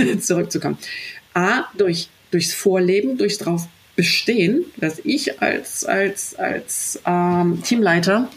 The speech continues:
oder Projektleiter auch voll dahinter stehe und ich halte das für wichtig, weil das gehört auch zu den Kernaufgaben eines virtuellen Mitarbeiters oder eines jeden, äh, Projektmitarbeiters, dass ich, äh, sage, das gehört auch zu meinem Werkzeugkasten,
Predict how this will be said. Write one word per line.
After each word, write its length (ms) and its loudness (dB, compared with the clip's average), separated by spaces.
oder 300 4
Projektleiter 800 2
auch 200 0
voll 260 2
dahinter 360 2
stehe 200 2
und 60 0
ich 120 0
halte 180 0
das 100 -4
für 120 0
wichtig, 300 0
weil 240 0
das 240 0
gehört 380 2
auch 140 -2
zu 100 0
den 160 4
Kernaufgaben 920 0
eines 500 -2
virtuellen 540 4
Mitarbeiters 560 0
oder 180 -2
eines 280 0
jeden, 480 2
äh, 100 0
Projektmitarbeiters, 1040 0
dass 220 0
ich, 200 0
äh, 920 -18
sage, 320 4
das 260 -2
gehört 280 0
auch 120 -6
zu 120 -2
meinem 200 4
Werkzeugkasten, 760 -4